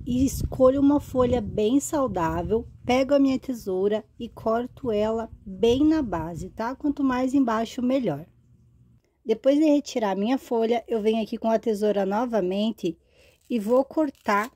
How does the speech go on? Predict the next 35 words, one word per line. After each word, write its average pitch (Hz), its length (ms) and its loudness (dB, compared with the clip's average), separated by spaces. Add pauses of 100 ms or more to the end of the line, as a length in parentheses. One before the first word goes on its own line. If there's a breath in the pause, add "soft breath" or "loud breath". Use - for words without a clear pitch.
(360)
pedaços 247 680 -2
dela 214 320 0
desse 220 480 -2
jeito 220 300 -2
aqui. - 340 -6 (380 soft breath)
Como 359 300 4
essa 294 280 2
folha 240 360 -2
aqui 220 220 -4
é 196 40 -2
bem 220 300 0
grande, 185 640 2
dá 202 160 -4
pra 226 180 -2
cortar 233 420 -4
em 233 80 -2
diversos 226 600 -2
pedaços. 208 520 -2
Se - 120 -8
ela 285 120 -2
for 285 200 2
um 277 80 4
pouquinho 285 420 0
menor, 285 400 4 (400 soft breath)
aí 262 220 0
você 262 240 -4
vai 269 100 0
conseguir 269 400 -2
fazer 262 300 0
um 277 80 2
pouco 285 440 0
menos 254 400 2
de 240 140 -4
pedaços, - 640 -8
tá? 196 280 -2